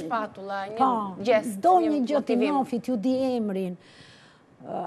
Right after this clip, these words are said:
Speaker 2: akoma shkollat shtetërore, ku është pjesa më e madhe e fëmijëve, janë shumë nxënës në klasë. Do ishte mirë që t'ishin më pak,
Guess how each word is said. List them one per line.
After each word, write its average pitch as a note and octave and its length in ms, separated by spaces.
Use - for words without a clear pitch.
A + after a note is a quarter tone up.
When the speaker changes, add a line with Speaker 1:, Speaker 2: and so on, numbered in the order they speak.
Speaker 2:
akoma C#4+ 320
shkollat B3+ 500
shtetërore, G#3+ 800
ku G3 300
është F#3 120
pjesa G#3+ 320
më G#3 140
e - 20
madhe G#3 280
e G3 40
fëmijëve, G#3 260
janë F3 180
shumë A#3 300
nxënës F3 520
në F3 100
klasë. - 720
Do F#3 80
ishte F#3+ 280
mirë B3 340
që G3+ 140
t'ishin G3 360
më F#3 120
pak, G3 460